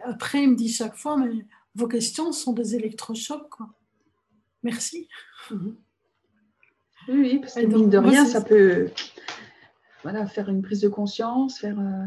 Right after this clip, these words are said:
Speaker 2: voilà, déclencher
Speaker 1: Ah oui,
Speaker 2: quelque
Speaker 1: oui.
Speaker 2: chose. Après une simple question.
Speaker 1: Oui,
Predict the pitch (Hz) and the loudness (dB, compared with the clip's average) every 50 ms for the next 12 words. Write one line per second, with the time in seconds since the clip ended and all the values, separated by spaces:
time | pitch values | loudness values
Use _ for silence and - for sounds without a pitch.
0 | 190 190 196 196 _ _ _ 208 208 208 214 202 196 190 - 196 196 196 247 233 | -8 -8 -10 -12 _ _ _ -14 -12 -10 -10 -10 -10 -10 -10 -8 -8 -4 0 0
1 | 277 320 311 302 330 - 320 311 269 262 285 254 - - _ _ _ _ _ _ | 0 0 -2 -4 -4 -4 -6 -4 -6 -6 -6 -8 -10 -14 _ _ _ _ _ _
2 | _ _ _ _ _ _ _ _ _ _ - 190 196 196 - 220 208 202 - 208 | _ _ _ _ _ _ _ _ _ _ -8 -6 -6 -6 -6 -6 -6 -4 -4 -4
3 | 202 202 196 - - - 269 302 | -2 -4 -4 -4 -6 -4 -2 -2